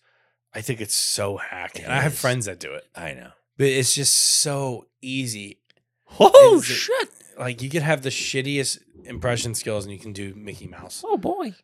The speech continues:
Speaker 1: And it's just, it's never, I just see it as so hacky.
Speaker 2: Goofy's a bitch.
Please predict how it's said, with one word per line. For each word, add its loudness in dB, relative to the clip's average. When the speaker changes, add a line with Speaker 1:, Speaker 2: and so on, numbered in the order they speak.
Speaker 1:
And -12
it's -10
just, -10
it's -12
never, -4
I -8
just -6
see -2
it -2
as -6
so -4
hacky. -14
Speaker 2:
Goofy's -2
a -4
bitch. -12